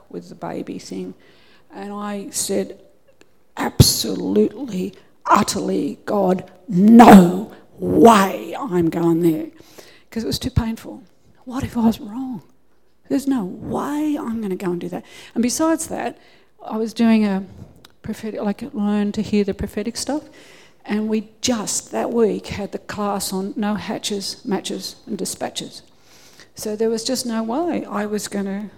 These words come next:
go anywhere near it. So this, you know, the gentle, quiet insistence that you just know.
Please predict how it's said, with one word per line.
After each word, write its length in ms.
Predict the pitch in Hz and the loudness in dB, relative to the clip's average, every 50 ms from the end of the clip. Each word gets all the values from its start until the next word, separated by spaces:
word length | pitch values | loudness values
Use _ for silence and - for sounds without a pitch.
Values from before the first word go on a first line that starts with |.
| - - - | -20 -14 -8
go 160 | - 190 190 | -8 -6 -4
anywhere 240 | 196 202 202 208 208 | -4 -2 -2 -2 0
near 180 | 226 285 294 | 2 2 0
it. 80 | - - | 0 -4
So 240 | - - - 233 233 | -10 -2 0 0 2
this, 360 | 220 240 254 247 - - - - - - - - - - - _ _ | 2 0 -2 -2 -4 -8 -10 -16 -20 -20 -20 -20 -20 -20 -20 _ _
you 60 | 262 | -4
know, 140 | 247 240 240 | -2 -2 -2
the 120 | 220 226 | -4 -6
gentle, 640 | 226 - - 226 214 220 220 - 226 220 226 226 220 - - _ _ - - _ _ _ - - _ _ | -6 -6 -10 -8 -8 -8 -8 -8 -10 -8 -10 -10 -12 -16 -20 _ _ -20 -20 _ _ _ -20 -20 _ _
quiet 640 | - - - - 202 208 214 214 214 220 - - - - - _ _ _ _ _ _ _ _ _ | -14 -6 -4 -4 -4 -4 -6 -6 -8 -10 -12 -14 -20 -20 -20 _ _ _ _ _ _ _ _ _
insistence 760 | - - 214 208 - - - - - 220 226 - - - - - _ _ _ _ _ _ _ _ _ _ _ _ _ | -8 -6 -6 -6 -8 -10 -10 -10 -12 -12 -14 -14 -16 -18 -20 -20 _ _ _ _ _ _ _ _ _ _ _ _ _
that 140 | - - 349 | -18 -16 -16
you 80 | 220 220 | -16 -16
just 260 | - - 226 - - | -14 -14 -14 -12 -12
know. 420 | - 185 185 185 190 202 240 254 | -12 -10 -8 -8 -6 -8 -8 -10